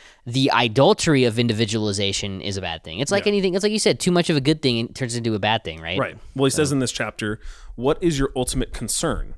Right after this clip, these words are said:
Speaker 2: What occupies your imagination, your daydreaming, and motivates your actions?" Jesus warns us not to give the precious, life-defining role of our treasure to anything or anyone unworthy of it.
Speaker 1: Mm.
Speaker 2: It belongs to God alone.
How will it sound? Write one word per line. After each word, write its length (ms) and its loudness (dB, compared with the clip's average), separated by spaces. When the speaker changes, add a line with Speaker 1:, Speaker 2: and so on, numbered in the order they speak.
Speaker 2:
What 300 0
occupies 680 -2
your 80 -2
imagination, 800 -4
your 120 -6
daydreaming, 760 -4
and 160 -4
motivates 380 -2
your 160 -12
actions?" 640 -10
Jesus 340 -4
warns 260 0
us 160 -2
not 320 -2
to 100 -4
give 380 -2
the 100 -6
precious, 520 -2
life-defining 1000 -6
role 460 0
of 100 -8
our 100 0
treasure 600 -2
to 100 -12
anything 720 -2
or 200 -2
anyone 540 -2
unworthy 540 -4
of 100 -14
it. 80 -10
Speaker 1:
Mm. 180 -4
Speaker 2:
It 140 -10
belongs 440 -4
to 100 -8
God 240 -10
alone. 380 -6